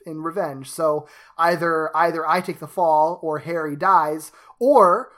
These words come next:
we can split the difference and just let the Goblin's identity remain a mystery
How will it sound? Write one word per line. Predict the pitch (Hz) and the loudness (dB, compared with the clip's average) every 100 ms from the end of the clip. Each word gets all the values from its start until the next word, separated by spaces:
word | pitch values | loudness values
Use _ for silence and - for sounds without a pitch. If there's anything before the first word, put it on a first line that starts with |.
| - | -10
we | 165 | -8
can | 151 | -8
split | - 156 - | -10 -14 -14
the | 139 | -8
difference | 339 - 208 247 - - | -8 -4 -6 -6 -12 -12
and | 170 151 | -10 -10
just | 143 165 165 - _ _ _ - | -10 -10 -10 -20 _ _ _ -8
let | 160 160 | -8 -8
the | |
Goblin's | 165 160 160 156 | -4 -2 -2 -4
identity | 156 151 156 147 | -8 -8 -10 -10
remain | 147 151 147 | -10 -10 -8
a | |
mystery | 165 220 220 220 208 208 | -4 -4 -4 -10 -10 -12